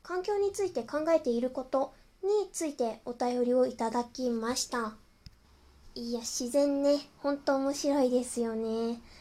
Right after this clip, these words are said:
そうそう。でね、このジャウルさんからのお便りを読んで、思い浮かんだ話がですね、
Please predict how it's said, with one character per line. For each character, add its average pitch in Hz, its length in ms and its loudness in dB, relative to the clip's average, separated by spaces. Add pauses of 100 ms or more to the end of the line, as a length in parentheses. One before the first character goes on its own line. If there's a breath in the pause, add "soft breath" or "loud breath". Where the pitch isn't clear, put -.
(200 loud breath)
そ 226 200 -12
う 214 60 -10
そ 214 320 -8
う。 - 360 -18
で 254 80 -2
ね、 269 200 0
こ 269 120 -2
の 254 140 0
ジ 277 100 2
ャ 311 60 6
ウ 508 80 6
ル 480 100 4
さ 285 140 0
ん 254 80 -2
か 240 120 0
ら 226 280 -2
の 233 260 0
お 233 40 -8
便 277 260 2
り 240 80 2
を 220 80 2
読 311 260 4
ん 233 180 -2
で、 240 320 0 (300 loud breath)
思 277 280 4
い 392 100 4
浮 392 60 -4
か 440 160 2
ん 359 60 2
だ 294 80 0
話 247 380 -4
が 233 140 -2
で 220 80 -4
す 220 120 -8
ね、 214 260 -2